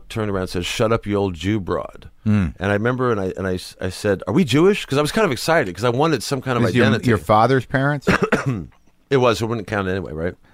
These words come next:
Speaker 2: Whatever.
Speaker 1: Yeah. But I was excited. 'Cause I was like, "Finally, I'm
Speaker 2: Yeah.
Speaker 1: something besides this kind of quasi-white trash nerd kid intellectual
Speaker 2: Yeah.
Speaker 1: by a wheat field."
Speaker 2: Yeah, a little Jew thrown in would be good.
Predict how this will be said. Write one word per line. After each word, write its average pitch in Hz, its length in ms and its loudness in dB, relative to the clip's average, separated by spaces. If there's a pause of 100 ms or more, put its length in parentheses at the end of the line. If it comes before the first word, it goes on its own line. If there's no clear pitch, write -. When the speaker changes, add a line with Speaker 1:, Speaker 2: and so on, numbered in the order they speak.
Speaker 2:
Whatever. 135 520 2 (100)
Speaker 1:
Yeah. 87 240 -4 (760)
But 139 120 2
I 139 60 4
was 131 120 4
excited. 120 580 0 (340)
'Cause 110 140 -4
I 117 60 4
was 107 160 -2
like, 104 160 0 (140)
"Finally, 151 380 2
I'm 101 80 4
Speaker 2:
Yeah. 104 120 6
Speaker 1:
something 151 300 0
besides 113 340 0
this 104 160 -8
kind 120 160 -4
of 95 160 -4 (100)
quasi-white 110 720 2
trash 107 460 0
nerd 104 320 -2
kid 107 240 0
intellectual 101 800 -2
Speaker 2:
Yeah. 87 220 4 (220)
Speaker 1:
by 101 120 2
a 92 80 2
wheat 117 240 0
field." 73 340 -6 (160)
Speaker 2:
Yeah, 101 140 0
a - 20 4
little 123 180 2
Jew 113 220 2
thrown 101 300 2
in 92 80 4
would 87 100 0
be 85 100 0
good. 87 380 2